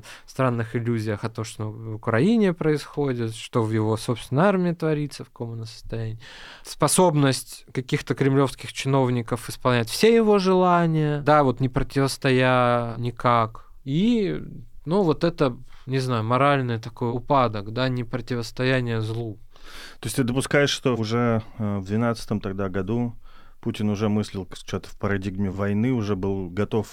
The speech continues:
Speaker 2: куда-нибудь, э, нападать
Speaker 1: Ну,
Speaker 2: ради с-
Speaker 1: может, не в парадигме войны, но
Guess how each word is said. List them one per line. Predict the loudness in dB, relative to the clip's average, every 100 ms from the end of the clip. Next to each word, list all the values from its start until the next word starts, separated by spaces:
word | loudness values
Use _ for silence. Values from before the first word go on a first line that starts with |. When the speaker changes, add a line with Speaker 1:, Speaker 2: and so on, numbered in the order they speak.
| -12
Speaker 2:
куда-нибудь, | -6 -2 -2 -2 -4 -6 -6
э, | -4 -2
нападать | -2 -2 0 0 0 0
Speaker 1:
Ну, | 2
Speaker 2:
ради | 4 6
с- |
Speaker 1:
может, | 6 6 4 2
не | 0
в | 4
парадигме | 4 4 4 4 4 4
войны, | 4 4 4 2 2 0 -6 -10
но | -4 0 4 4 4 4 4 2 0